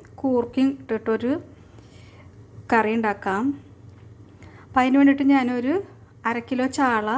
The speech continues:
നന്നാക്കി ഒരു ചട്ടിയിലിട്ട് കൊടുത്തിട്ടുണ്ട്. അതിലേക്ക് ഒരു അര സബോള അരിഞ്ഞത്, രണ്ട് പച്ചമുളക്, ചെറിയ കഷ്ണം ഇഞ്ചി, കുറച്ച് കറിവേപ്പിൻ്റെ ഇല, ഒരു ടീസ്പൂൺ കാശ്മീരി ചില്ലി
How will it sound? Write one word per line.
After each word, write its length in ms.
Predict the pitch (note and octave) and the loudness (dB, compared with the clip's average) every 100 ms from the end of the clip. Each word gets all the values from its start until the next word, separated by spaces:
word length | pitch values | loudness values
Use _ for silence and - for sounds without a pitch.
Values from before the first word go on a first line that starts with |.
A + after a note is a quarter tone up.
| E4 D4 | -4 -6
നന്നാക്കി 500 | A3+ A3 G#3 G#3 A#3 C#4 C#4 - | -4 -4 -6 -4 -4 -4 -6 -6
ഒരു 100 | A3+ A#3+ | -4 -2
ചട്ടിയിലിട്ട് 400 | A#3+ A3 G#3+ G#3+ | -4 -4 -6 -4
കൊടുത്തിട്ടുണ്ട്. 440 | G#3+ G3+ - G#3 A#3 | -6 -6 -6 -4 -2
അതിലേക്ക് 340 | A#3 G#3 - D4+ F#4 - - - - | -2 -4 -2 -2 -2 -10 -20 -16 -6
ഒരു 160 | B3 C4+ D#4 D#4+ - - - - - - | 0 2 2 0 -10 -20 -20 -20 -6 0
അര 140 | A#3+ C4 C4+ | 2 0 -2
സബോള 360 | D4 A3+ A3 G#3+ A3+ | -2 0 -2 -2 -2
അരിഞ്ഞത്, 340 | A3 G#3 G#3+ C#4+ | -4 -4 -2 0
രണ്ട് 160 | B3+ A3 | 0 -2
പച്ചമുളക്, 640 | A#3 A#3 G#3+ G#3+ G3+ G3 A#3+ E4+ D4+ - | -6 -6 -6 -4 -6 -4 -2 -2 -6 -4
ചെറിയ 200 | A3+ A3 | 0 2
കഷ്ണം 220 | A3+ A3+ A3+ | 0 -2 -2
ഇഞ്ചി, 280 | G#3+ - A#3 C#4+ - - | -2 -2 -4 -4 -8 -6
കുറച്ച് 260 | A3 A3+ A3+ | -6 -4 -2
കറിവേപ്പിൻ്റെ 560 | B3 A3+ G#3 G3+ G3 G#3 | 0 0 0 -2 -2 -2
ഇല, 120 | G3+ G#3+ F4+ - - - - - - C4 | -2 -2 -4 -10 -20 -20 -20 -16 -4 0
ഒരു 140 | C#4 C#4+ | 0 0
ടീസ്പൂൺ 420 | C#4+ - C#4 C#4+ F4 | -2 -2 2 4 4
കാശ്മീരി 440 | B3+ A#3+ - A3+ G#3 | 0 0 -2 -6 -6
ചില്ലി 180 | A3 G3+ | -6 -6